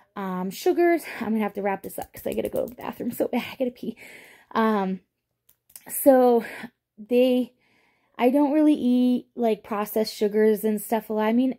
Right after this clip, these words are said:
everybody does. I'm not gonna lie. I do eat, you know, a candy or, you know, like, a cupcake or something, but not frequently. And I'm actually, I really don't like sugary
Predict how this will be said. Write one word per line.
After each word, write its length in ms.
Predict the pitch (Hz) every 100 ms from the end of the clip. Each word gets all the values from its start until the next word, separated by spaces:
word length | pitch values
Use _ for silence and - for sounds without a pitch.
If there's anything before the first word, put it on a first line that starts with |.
| -
everybody 500 | 349 370 262 254 220
does. 480 | 180 - - - - _ - -
I'm 60 |
not 160 | 311 320
gonna 220 | 320 277
lie. 380 | 214 180 185 202
I 200 | - 247
do 500 | 190 208 220 220 220 - _ _
eat, 340 | 220 196 196 - 247
you 120 | 214
know, 300 | 185 180 190 -
a 80 |
candy 760 | 202 - 240 233 220 220 220 208
or, 440 | 185 175 175 175
you 180 | 196 196
know, 280 | 180 180 180
like, 320 | 185 175 175 -
a 80 |
cupcake 680 | 220 - 226 - - 214 208
or 120 | 226
something, 720 | 214 220 202 196 208 202 190 196 - - - _ _
but 360 | - 247 240 -
not 680 | 233 233 233 240 247 240 - _ _
frequently. 840 | - 240 220 226 175 185 - 156
And 160 | - 208
I'm 140 | 208
actually, 520 | 220 233 - 294 277 247
I 60 | 254
really 260 | 226 247 247
don't 200 | 240 180
like 300 | 196 240 -
sugary 600 | - - 302 349 349